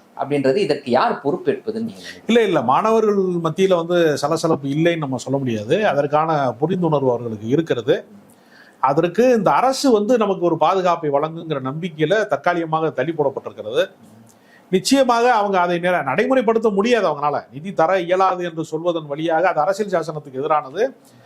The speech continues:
Speaker 2: அப்படி ஒரு அதிகாரம் அவருக்கு கிடையாது. தர்மேந்திர பிரதான் வந்து ஏதோ தர்மம் செய்யல, நம்மளுடைய வரி பணத்துல இருந்து வாங்கப்பட்ட பணத்துல இருந்தா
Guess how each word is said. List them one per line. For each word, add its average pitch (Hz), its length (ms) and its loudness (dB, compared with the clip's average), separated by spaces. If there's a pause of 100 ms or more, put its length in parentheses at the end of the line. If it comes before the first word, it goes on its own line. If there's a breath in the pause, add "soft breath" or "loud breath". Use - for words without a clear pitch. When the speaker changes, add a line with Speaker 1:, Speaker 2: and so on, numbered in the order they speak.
(160 soft breath)
Speaker 2:
அப்படி 170 220 0
ஒரு 170 120 4
அதிகாரம் 240 320 2
அவருக்கு 190 240 -2
கிடையாது. 160 340 0 (600)
தர்மேந்திர 220 500 2
பிரதான் 196 340 0
வந்து 202 460 2
ஏதோ 190 160 2
தர்மம் 208 420 -2
செய்யல, 151 200 -4 (120)
நம்மளுடைய 185 220 2
வரி 180 200 2
பணத்துல 202 380 0
இருந்து 196 220 -2
வாங்கப்பட்ட 165 540 -2
பணத்துல 151 300 -6
இருந்தா 170 420 -2